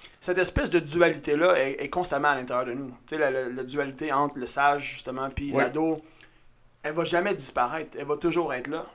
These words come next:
Speaker 1: C'est, l'idée, c'est de trouver une espèce d'équilibre, une espèce d'harmonie entre
Speaker 2: Euh,
Speaker 1: ces deux, euh,
Speaker 2: Ben oui,
Speaker 1: entre
Speaker 2: c'est ça. Puis l'harmonie, elle va arriver lorsque tu travailles, mettons, quatre-vingts pour cent du temps, t'es heureux de travailler pour ton sage.
Speaker 1: Ouais.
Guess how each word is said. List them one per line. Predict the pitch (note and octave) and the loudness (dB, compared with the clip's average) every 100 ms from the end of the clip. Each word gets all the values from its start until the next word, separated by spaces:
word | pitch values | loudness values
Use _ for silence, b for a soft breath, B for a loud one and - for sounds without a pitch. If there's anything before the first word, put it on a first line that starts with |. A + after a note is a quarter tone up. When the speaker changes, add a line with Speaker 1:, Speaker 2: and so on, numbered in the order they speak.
| - | -20
Speaker 1:
C'est, | - D3 C#3+ | -14 -12 -12
l'idée, | D3+ D#3 F3+ | -8 -2 0
c'est | F#3 | 0
de | E3 | -2
trouver | C#3 C#3+ C#3+ D#3 | -4 -6 -2 -2
une | C#3+ | -2
espèce | B2 E3 D3 C3+ | -6 -6 -8 -8
d'équilibre, | D3 - C#3 D#3 F3+ D#3 C#3 b b b b | -12 -8 -4 0 0 -2 -8 b b b b
une | D3 D#3 | -6 -4
espèce | D3 F3 D3+ | -2 -2 0
d'harmonie | D#3 - D#3 C#3+ E3 G3 - - _ | 0 0 -2 -4 -4 -6 -10 -20 _
entre | C#3+ C3 | 6 8
Speaker 2:
Euh, | C3 | 8
Speaker 1:
ces | C3 D#3 D3 | 6 4 -2
deux, | C#3+ E3 D#3+ D#3 | 0 2 6 6
euh, | C3+ C3+ C3+ C3+ - - - | 6 4 2 0 -6 -20 0
Speaker 2:
Ben | A#2+ | 0
oui, | D3 | 2
Speaker 1:
entre | D3+ | 0
Speaker 2:
c'est | F3 | 2
ça. | G#3 - B B | 2 0 B B
Puis | A#2+ | -2
l'harmonie, | A2+ B2+ C#3 C#3+ F#3 | 2 2 2 2 4
elle | F#3 B2+ | 4 6
va | |
arriver | B2+ A#2 A#2 F3 | 4 2 0 0
lorsque | B2 C#3+ D#3+ B2+ | 4 2 2 -4
tu | A#2 | -6
travailles, | A#2+ A#2+ B2 B2 - | -6 -2 -2 -4 -6
mettons, | A#2 A2+ B2 | -12 -10 -8
quatre-vingts | F3+ E3+ D3+ D#3 | -6 -4 -4 -4
pour | C#3+ B2+ | -6 -6
cent | D3+ B2 | -4 -4
du | |
temps, | - C#3+ | -4 -4
t'es | D3+ A#2+ | -2 -2
heureux | A#2 A#2+ | -2 -2
de | C#3+ | -4
travailler | A#2 A2+ A#2+ | -2 -2 -2
pour | - | -6
ton | G#2+ | -10
sage. | G#2 A2+ A#2 A#3+ - | -6 -4 -4 -8 -10
Speaker 1:
Ouais. | - | -4